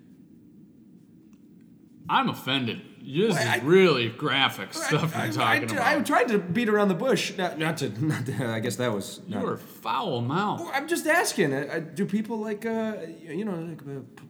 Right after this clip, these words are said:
Speaker 2: pleasure themselves while they're in the reference library?
Speaker 1: No.
Speaker 2: No, you just, you just watch it. Just watch the pornography.
Speaker 1: You
Speaker 2: Just
Speaker 1: reference it.
Speaker 2: You reference it?
Speaker 1: Yeah, you just look it up for research.
Speaker 2: Research for, you know,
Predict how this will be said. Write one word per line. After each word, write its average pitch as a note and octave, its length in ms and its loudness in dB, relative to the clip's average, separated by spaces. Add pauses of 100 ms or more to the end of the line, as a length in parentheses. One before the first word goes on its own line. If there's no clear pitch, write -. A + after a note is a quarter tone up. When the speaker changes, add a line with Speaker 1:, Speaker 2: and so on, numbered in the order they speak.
Speaker 2:
pleasure C#3 380 -4
themselves G3+ 560 -4
while F#3+ 180 -4
they're G3 140 -2
in G3+ 80 0
the G3+ 80 -2
reference G#3+ 340 -6
library? A3+ 340 -6
Speaker 1:
No. G#3+ 1160 0
Speaker 2:
No, E4+ 180 -6
you F#3+ 120 0
just, F3+ 260 -4
you A#2 140 -2
just A#2 160 -4
watch A2+ 340 0
it. D#4 120 -2 (500)
Just - 180 -14
watch - 260 -8
the E3 120 -4
pornography. G#3 680 -2
Speaker 1:
You G3+ 100 2
Speaker 2:
Just G#3 120 0
Speaker 1:
reference C4 540 0
it. A2 180 -4 (720)
Speaker 2:
You C3+ 120 -6
reference B3+ 400 0
it? E4 140 -6 (100)
Speaker 1:
Yeah, C#4 200 -8
you F#3 140 2
just G3 180 -6
look B3 140 -8
it A#3 80 -6
up G3+ 200 -8
for G#3+ 140 -6
research. G#3+ 880 -4 (420)
Speaker 2:
Research A2 380 -6
for, F#2 420 -8 (840)
you G#2 120 -8
know, F2 180 -8